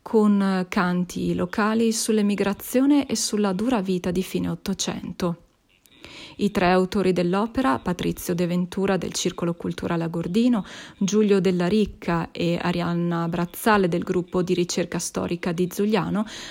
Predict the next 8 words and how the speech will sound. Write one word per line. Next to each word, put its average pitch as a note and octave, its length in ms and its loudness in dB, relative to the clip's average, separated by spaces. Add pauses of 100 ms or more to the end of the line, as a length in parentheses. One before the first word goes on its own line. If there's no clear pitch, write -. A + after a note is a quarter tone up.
(120)
hanno A3+ 240 2
presentato A#3+ 720 2
e F#3 80 -2
argomentato F3+ 800 -2
con E3+ 160 -4
impegno F3 600 0
e F3 160 -2
bravura F#3 560 -2